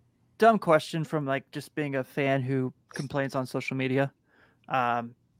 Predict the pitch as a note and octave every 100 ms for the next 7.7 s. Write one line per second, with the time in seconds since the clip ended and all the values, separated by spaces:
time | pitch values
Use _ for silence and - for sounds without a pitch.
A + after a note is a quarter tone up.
0 | _ - E3+ E3 G#3 A3 E3+ - C3+ C#3
1 | C#3 D3 D3+ D3+ D3+ E3+ D3+ - C3 -
2 | B2+ C#3+ C#3 D3 - C#3+ C3+ C3 - B2+
3 | B2+ B2+ C#3 - - C#3+ C3+ C3 B2+ -
4 | C#3 B2+ - C3+ C3 C3 - - C3 C3
5 | - C3+ C3 C3 C3+ C3+ - C#3+ C#3+ C#3
6 | C#3+ C#3 C#3 C#3 C3+ D3 C#3+ - D3 C#3+
7 | C3+ C3+ - C#3+ - C#3